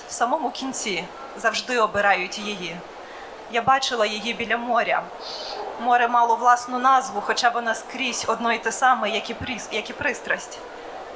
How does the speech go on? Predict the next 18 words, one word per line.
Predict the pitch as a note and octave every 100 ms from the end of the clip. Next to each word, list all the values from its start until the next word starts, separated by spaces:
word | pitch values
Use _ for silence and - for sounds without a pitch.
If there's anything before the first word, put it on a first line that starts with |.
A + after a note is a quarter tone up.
| - - - -
Я | G#3
бачила, | A#3 A3 - F#3+ D#3+ - - - G#3+
як | G#3 A3
вона | A#3 A#3
щоразу | - A#3+ A#3 A#3 A3
змиває | G#3 A3 A3 A3 G3+
болото | G#3+ A#3 A#3 A3+ G#3+
з | -
одягу | B3 C4+ G#3+ F#3+ F#3
в | -
піні | C4 A#3 G3+
морській, | F#3 F3+ - G3 F3+ - - - - - -
як | A3 A3
одягає | A#3 A#3 A#3 A3
шкуру | G3+ - C#4 C4
з | A#3 -
собачої | A3 G#3 G#3 G#3 G3+
шерсті | G3+ G3+ F3+ - -